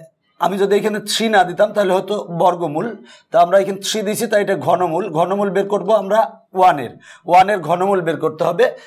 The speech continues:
তো এই ওয়ানের আমরা ঘনমূল বের করব, দে-, সেজন্য আমরা x equal to ঘনমূল of ওয়ান লিখছি। এখন আমরা এই x এর মান বের করব ক্যালকুলেশন করে যেভাবে হোক। তো দেখো যে ব্যাপারটা, বা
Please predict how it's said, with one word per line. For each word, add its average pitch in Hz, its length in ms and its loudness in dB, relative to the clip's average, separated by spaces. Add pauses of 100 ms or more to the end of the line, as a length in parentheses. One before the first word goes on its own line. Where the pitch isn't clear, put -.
(140)
তো 185 140 2
এই 196 240 2
ওয়ানের 196 360 2
আমরা 196 200 4
ঘনমূল 175 420 -2
বের 175 160 0
করব, 185 260 -2
দে-, 180 220 -2
সেজন্য 185 360 0
আমরা 185 160 2
x 196 240 0 (120)
equal 208 300 4 (100)
to 262 160 -2 (340)
ঘনমূল 202 480 -2
of 208 200 4 (220)
ওয়ান 156 320 2
লিখছি। 151 500 -8 (280)
এখন 185 440 0 (100)
আমরা 185 280 2
এই 202 400 0
x 226 180 -2
এর 254 80 4 (140)
মান 196 320 0
বের 170 120 -2
করব 156 260 -2
ক্যালকুলেশন 156 580 -2
করে 185 180 0
যেভাবে 175 340 -2
হোক। - 200 -4 (360)
তো 175 380 0
দেখো 185 260 0
যে 202 80 -2
ব্যাপারটা, 202 380 0
বা 170 500 6